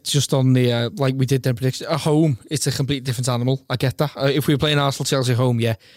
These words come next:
we, we've beaten Chelsea home, we drew at Arsenal, yeah, fine, it's the away form that gets me. And I think if we think back to a couple, uh, the podcast a couple of weeks ago, I thought we'd get beat at Arsenal, get beat at Chelsea, but I thought we'd beat United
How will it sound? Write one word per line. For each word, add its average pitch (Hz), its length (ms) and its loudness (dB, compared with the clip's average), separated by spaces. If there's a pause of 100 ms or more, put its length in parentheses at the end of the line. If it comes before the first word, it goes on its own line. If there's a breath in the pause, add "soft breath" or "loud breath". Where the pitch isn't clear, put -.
(240 loud breath)
we, 127 140 0 (180)
we've 131 220 -2
beaten - 220 -2
Chelsea 123 340 0
home, 117 120 2
we 117 60 0
drew 120 220 -2
at 117 60 -2
Arsenal, 120 260 -2
yeah, 117 140 0
fine, 120 240 -4
it's 139 140 -4
the 143 100 0
away 120 200 2
form 120 380 0
that 131 100 0
gets 131 240 -2
me. 120 140 2 (380 loud breath)
And 120 220 -2
I 123 80 -2
think 143 180 0
if 139 60 2
we 139 80 4
think 135 200 2
back 131 200 0
to 135 120 2
a 120 60 2
couple, 123 380 0
uh, 135 200 0
the - 160 -6
podcast 123 320 -2
a - 40 -6
couple 123 160 0
of 117 40 2
weeks 120 200 0
ago, 127 280 2 (800 soft breath)
I 123 160 0
thought 120 420 0
we'd 120 160 -4
get 120 160 -2
beat 123 180 0
at 120 80 2
Arsenal, 117 280 0
get 113 80 -2
beat 123 80 0
at 110 80 -2
Chelsea, 113 160 2
but 117 120 0
I 117 40 0
thought 113 180 -2
we'd 110 100 -2
beat 117 140 0
United 110 400 -2